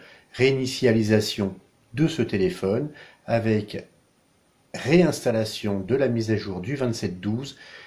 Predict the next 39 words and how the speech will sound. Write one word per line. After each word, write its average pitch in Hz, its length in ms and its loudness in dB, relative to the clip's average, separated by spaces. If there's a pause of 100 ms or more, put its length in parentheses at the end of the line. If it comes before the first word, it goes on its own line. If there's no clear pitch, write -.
(200)
eh 104 40 -6
bien 107 160 2
écoutez, 123 580 0 (480)
à 143 140 2
nouveau, 110 500 2
le 113 180 0
Wi-Fi 117 520 -4 (140)
fonctionne. 85 760 -6 (560)
Alors, 101 420 4 (800)
est-ce 143 300 2
que 131 100 -4
c'est 123 140 -2
la 117 80 2
mise 113 160 0
à 110 40 2
jour 101 200 -4
qui - 100 -14
s'est 123 100 -2
mal 104 180 0
passée ? 127 580 0 (240)
Est-ce 127 180 -4
qu'il 127 180 -8
y 120 100 2
a 113 40 8
eu 107 160 4
un 101 80 2
souci ? 123 640 -6 (100)
Je 101 220 -2
ne 131 180 2
sais - 200 -2
pas. 104 340 2 (400)
Mais 110 400 4 (360)
en 165 140 6
tous 175 180 2
les 110 140 4
cas, 113 360 0 (800)
le 117 220 4
Wi-Fi 123 520 2 (160)
fonctionne 113 840 2